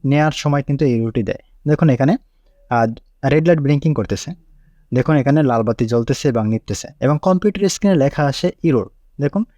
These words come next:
এই মেসেজটা আপনারা ফলো করবেন যে আসলে কী লেখা আসে, এরর। তো এই এরর মেসেজটা কেন দেয়, সম্পূর্ণ ভিডিওটি যদি আপনি দেখতে পারেন, আমি আশা করি এরর জাতীয় যে সমস্যা আছে আপনি শিখতে পারবেন ও জানতে পারবেন। Epson এল একশো তিরিশ, এল দুইশো বিশ,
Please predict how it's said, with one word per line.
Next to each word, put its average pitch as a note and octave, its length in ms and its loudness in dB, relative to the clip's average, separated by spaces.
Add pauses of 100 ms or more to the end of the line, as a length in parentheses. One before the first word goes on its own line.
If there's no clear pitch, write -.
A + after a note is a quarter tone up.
(160)
এই D3 100 2
মেসেজটা E3 540 0 (200)
আপনারা C3+ 260 0
ফলো C#3+ 280 0
করবেন F#2+ 340 -2
যে B2 80 0
আসলে D3 220 0
কী - 220 -2
লেখা A2 240 2
আসে, G2+ 180 -4
এরর। C3 320 0 (400)
তো D#3 80 2
এই F3+ 380 2
এরর F3+ 160 4
মেসেজটা D#3+ 420 0
কেন A2+ 300 2
দেয়, F#2 220 -2
সম্পূর্ণ C3+ 440 -2
ভিডিওটি A#2+ 280 0
যদি A#2+ 160 0
আপনি A#2 160 2
দেখতে C3 260 0
পারেন, D3+ 240 0 (340)
আমি A#2+ 160 0
আশা B2+ 260 0
করি C3 240 -2 (220)
এরর F#3 240 4
জাতীয় D#3+ 260 2
যে D3 140 2
সমস্যা C#3+ 460 -2
আছে D#3+ 240 0
আপনি B2 300 2
শিখতে - 320 -2
পারবেন C3+ 300 0
ও C3 100 0
জানতে A2 280 0
পারবেন। G2+ 260 -2
Epson D#3+ 400 -2
এল B2+ 180 0
একশো C3 260 -2
তিরিশ, D#3+ 340 -2
এল B2 140 2
দুইশো B2 300 -2
বিশ, D3+ 240 -2